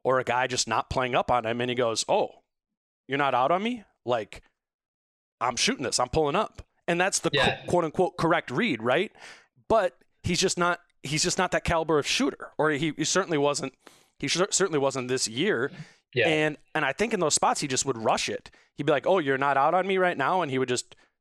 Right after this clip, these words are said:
Speaker 1: on a split second, decide to pull up.
Speaker 2: Mm-hmm.
Speaker 1: And, and it's like, that's fine if you're Steph Curry, but even Steph Curry is gonna make that shot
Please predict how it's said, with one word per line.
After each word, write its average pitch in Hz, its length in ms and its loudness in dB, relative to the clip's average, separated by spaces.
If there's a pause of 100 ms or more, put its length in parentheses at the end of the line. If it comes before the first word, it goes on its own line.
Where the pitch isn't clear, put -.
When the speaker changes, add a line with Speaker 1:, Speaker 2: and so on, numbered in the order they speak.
(280)
Speaker 1:
on 135 100 -2
a 131 40 -2
split 139 240 0
second, 147 280 -2
decide 127 300 0
to - 60 -4
pull 135 240 0
up. - 260 -4 (560)
Speaker 2:
Mm-hmm. 151 240 2
Speaker 1:
And, 143 320 -2 (400)
and 165 120 0
it's 160 140 0
like, 151 140 0
that's 170 200 0
fine 165 560 -2
if 147 140 -2
you're 139 100 -2
Steph - 340 -2
Curry, 127 540 -2 (540)
but 143 160 -2
even 196 220 0
Steph - 300 -2
Curry 214 340 0
is 127 100 -2
gonna 127 160 -2
make 123 280 -2
that 143 280 0
shot 117 520 0